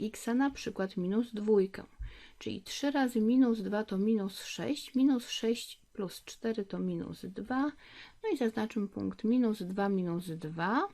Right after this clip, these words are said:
no i może jeszcze tutaj jeden, czyli pod x na przykład podstawmy jeszcze jedynkę. Mamy zatem trzy razy jeden, trzy, trzy plus cztery to siedem.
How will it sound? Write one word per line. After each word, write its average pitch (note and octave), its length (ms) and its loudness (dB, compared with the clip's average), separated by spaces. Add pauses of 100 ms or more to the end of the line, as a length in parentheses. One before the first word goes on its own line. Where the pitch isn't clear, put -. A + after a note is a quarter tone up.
(420)
no A4 100 0
i F4 40 4
może C4 240 6
jeszcze F#3+ 340 0
tutaj A#3+ 500 2
jeden, A3 540 2
czyli E4+ 180 -4
pod A3+ 220 0
x A#3 220 -2
na G3+ 220 -4
przykład G3+ 380 -8
podstawmy F#3+ 720 -8
jeszcze F3+ 360 -8
jedynkę. G#3+ 720 -2 (480)
Mamy A3+ 260 2
zatem G3 420 -4
trzy - 260 -4
razy G#3 240 0
jeden, F#3+ 400 -2
trzy, - 400 -4
trzy - 240 -2
plus G#3+ 420 -8
cztery G#3+ 420 -6
to F#3+ 180 -6
siedem. F#3+ 640 -4